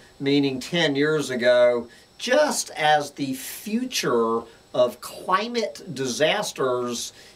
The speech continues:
is hard to fathom now. Quote, quoting this Cobb fellow,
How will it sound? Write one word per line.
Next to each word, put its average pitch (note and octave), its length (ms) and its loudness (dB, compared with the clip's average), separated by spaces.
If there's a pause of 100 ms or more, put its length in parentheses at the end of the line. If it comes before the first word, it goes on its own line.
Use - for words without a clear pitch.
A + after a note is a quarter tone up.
is E4 240 -2
hard D#3+ 600 2
to D3 180 -4
fathom B2+ 720 -2 (100)
now. C3+ 500 -2 (1120)
Quote, - 400 2 (260)
quoting C3 320 -2
this A2+ 160 -4
Cobb A#2+ 580 0 (360)
fellow, A2 640 2